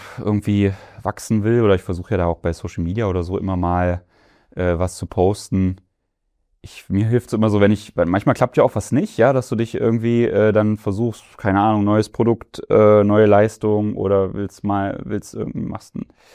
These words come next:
Webinar, wo dann keiner kommt oder solche Sachen. Da könnte man sich natürlich über viele Dinge ärgern, aber ich versuche immer so das Motto zu sehen,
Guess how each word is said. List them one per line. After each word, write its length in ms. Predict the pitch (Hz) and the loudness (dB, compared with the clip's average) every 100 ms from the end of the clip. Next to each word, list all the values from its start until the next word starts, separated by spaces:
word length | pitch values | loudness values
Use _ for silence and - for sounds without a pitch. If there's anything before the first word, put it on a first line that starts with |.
| _ - | _ -4
Webinar, 460 | 101 101 107 110 | 0 2 4 4
wo 80 | 104 | 4
dann 140 | 104 104 | 2 0
keiner 280 | 101 107 | 0 0
kommt 320 | 104 110 110 107 | 2 2 2 2
oder 160 | 104 | 0
solche 220 | 104 104 | 2 -2
Sachen. 360 | 98 101 - 110 - _ _ _ _ - | -2 -2 -2 -8 -10 _ _ _ _ -20
Da 280 | - - 85 | -16 -4 -4
könnte 220 | - 113 | -2 -2
man 120 | 107 | 0
sich 140 | 95 113 | 0 -4
natürlich 260 | 107 107 | -6 -6
über 140 | - 90 | -8 -10
viele 240 | - 107 | -6 -6
Dinge 300 | 104 95 92 | -4 -6 -6
ärgern, 360 | 78 87 120 113 | -4 -2 -2 -4
aber 160 | 90 92 | -4 -6
ich 220 | - _ | -8 _
versuche 400 | - - 95 95 | -14 -10 -10 -8
immer 160 | 95 90 | -6 -4
so 80 | 90 | -4
das 180 | 90 | -4
Motto 220 | 90 87 107 | -6 -8 -10
zu 180 | - | -8
sehen, 380 | 90 87 90 92 | -4 -2 -2 -4